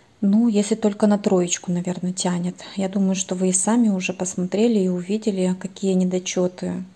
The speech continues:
были в этом картофеле. Показала вам в этом ролике всё как есть. И уже, я думаю, что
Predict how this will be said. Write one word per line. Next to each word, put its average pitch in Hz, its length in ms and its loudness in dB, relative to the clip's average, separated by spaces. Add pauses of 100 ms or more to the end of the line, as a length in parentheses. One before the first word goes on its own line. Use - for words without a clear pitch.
(200)
были 185 340 -2
в 180 80 -6
этом 185 220 -4
картофеле. 190 840 -2 (1080)
Показала 190 500 0
вам 180 340 -4 (220)
в 202 60 -4
этом 196 260 0
ролике 185 580 -2 (100)
всё - 240 -4
как 170 300 -8
есть. 214 400 -4 (840)
И 233 360 -4 (220)
уже, 214 720 0 (1080)
я 196 160 -2
думаю, 196 300 -4
что 185 380 -8